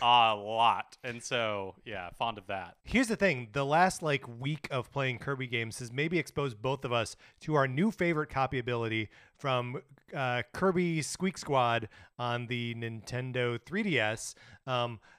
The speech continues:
Speaker 2: the copy ability is called Metal, and it's mostly just funny because Kirby, like, becomes a,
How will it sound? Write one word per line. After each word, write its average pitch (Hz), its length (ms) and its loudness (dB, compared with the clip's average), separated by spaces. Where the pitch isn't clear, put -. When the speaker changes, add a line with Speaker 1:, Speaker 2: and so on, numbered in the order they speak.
Speaker 2:
the 151 220 -4
copy 220 260 0
ability 202 340 4
is 175 120 0
called 156 320 2
Metal, 117 520 0
and 143 140 -4
it's 143 120 -6
mostly 190 440 0
just 226 200 -2
funny 214 240 2
because 185 360 0
Kirby, 180 420 0
like, 151 180 -2
becomes 147 380 -4
a, 135 260 0